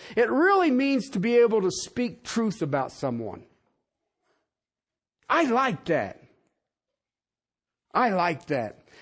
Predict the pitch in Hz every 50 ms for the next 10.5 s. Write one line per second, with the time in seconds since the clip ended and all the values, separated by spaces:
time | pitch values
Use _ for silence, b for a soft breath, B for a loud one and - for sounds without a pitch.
0 | B B 208 247 - - 277 277 269 262 - - - - - _ _ _ _ _
1 | _ _ _ _ _ _ _ _ _ _ _ _ _ _ _ 175 165 202 240 240
2 | - - 240 285 320 349 403 440 427 440 - 269 254 247 233 220 175 151 131 -
3 | - 277 294 277 208 160 131 - - - - - - - _ _ - 247 254 262
4 | 254 233 185 247 254 277 262 - - - 208 180 170 165 B B B B B B
5 | B B 170 202 220 262 349 359 339 330 277 233 214 180 - - - - 254 277
6 | 285 277 277 254 240 247 233 220 185 220 220 240 240 247 240 220 180 190 180 -
7 | - - 240 247 190 151 147 131 120 135 156 - B B B B - 214 233 226
8 | 233 320 359 359 311 302 254 170 - - - - 269 285 277 269 262 247 233 226
9 | - 220 214 214 214 214 214 214 214 190 180 - - 226 233 269 294 330 294 226
10 | 160 - - - - 104 95 - _